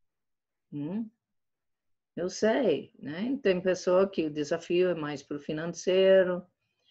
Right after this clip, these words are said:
pro outro desafio pode ser de saúde mesmo, né? Ah,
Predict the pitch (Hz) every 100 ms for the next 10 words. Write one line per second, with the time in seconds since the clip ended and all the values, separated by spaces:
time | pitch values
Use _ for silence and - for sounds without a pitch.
0 | _ _ _ 165 160 156 175 185 185 156
1 | 147 147 156 - 170 175 170 156 147 143
2 | 143 - 143 143 139 135 - 151 143 151
3 | 185 - 175 147 147 170 190 180 190 175
4 | 170 _ _ - 190 294 - _ _ _
5 | _ _ _ _ _ _ _ _ _ -
6 | 156 151 151 147 143 143 139 135 135